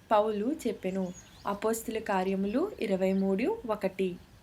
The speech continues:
మనస్సాక్షి చెప్పే సాక్ష్యము. పౌలు యూదా మతాచారాలకు విరుద్ధంగా బోధిస్తున్నాడని, అన్యులను దేవాలయములోనికి తీసుకుని వచ్చి అపవిత్రము చేశాడనే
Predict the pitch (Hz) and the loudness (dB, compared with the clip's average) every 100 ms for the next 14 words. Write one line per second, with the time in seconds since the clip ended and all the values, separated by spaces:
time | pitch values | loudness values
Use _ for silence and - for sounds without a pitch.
0 | - - - - - - - - - - | -20 -20 -20 -20 -16 -16 -16 -20 -20 -20
1 | - 247 240 311 - 359 349 330 320 262 | 0 4 6 6 6 4 4 2 4 2
2 | 247 233 240 - 214 190 - 226 190 175 | 2 2 2 2 0 0 -2 -4 -4 -8
3 | - - - - - - - - - - | -12 -20 -20 -20 -20 -20 -20 -20 -20 -6
4 | - 240 233 220 240 453 349 247 247 277 | 6 8 8 4 4 6 8 6 8 6
5 | 254 214 220 233 233 214 202 196 196 196 | 6 6 4 2 2 2 4 4 2 2
6 | 196 185 180 180 190 185 190 196 170 165 | 0 0 0 0 0 0 0 0 -2 -4
7 | 180 - 196 190 175 170 196 381 - - | -6 -4 -2 0 0 -4 -4 -4 -8 -20
8 | - - 240 285 349 302 240 320 277 233 | -10 0 4 6 6 4 4 4 4 4
9 | 196 214 240 269 269 254 226 214 208 202 | 6 6 8 8 6 6 4 -2 -8 -6
10 | 180 180 - 214 208 190 185 - 320 427 | -6 -6 -6 -6 0 0 0 -2 -2 -4
11 | - - - 247 247 330 359 311 294 254 | -12 -20 2 2 6 4 4 4 6 6
12 | 254 254 196 202 226 220 214 214 208 | 4 4 2 4 2 4 2 -2 -8